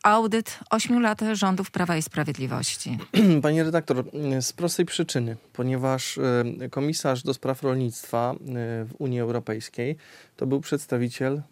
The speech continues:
Speaker 2: Prawa i Sprawiedliwości. Mówimy tutaj o Januszu Wojciechowskim. E, i w pani pytaniu, w wypowiedzi mojego poprzednika przewinęły się dwie kwestie tak naprawdę.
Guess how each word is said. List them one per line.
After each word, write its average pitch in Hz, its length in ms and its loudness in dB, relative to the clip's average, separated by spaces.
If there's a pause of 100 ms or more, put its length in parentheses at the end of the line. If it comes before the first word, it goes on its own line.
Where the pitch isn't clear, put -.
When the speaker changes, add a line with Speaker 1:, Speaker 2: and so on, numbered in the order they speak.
(360)
Speaker 2:
Prawa 117 260 0
i 117 40 -4
Sprawiedliwości. 165 760 -4
Mówimy 120 320 -4
tutaj 127 260 -4
o 127 140 -4
Januszu 156 320 -4
Wojciechowskim. 120 680 -10 (480)
E, 127 200 -2
i 131 320 -2
w 123 340 -4
pani 147 240 2
pytaniu, 156 400 0
w 120 40 -4
wypowiedzi 127 420 -2
mojego 131 240 0
poprzednika 139 500 -2
przewinęły 143 440 -4
się 147 120 -4
dwie 143 200 -2
kwestie 139 420 -2
tak - 160 -10
naprawdę. - 460 -8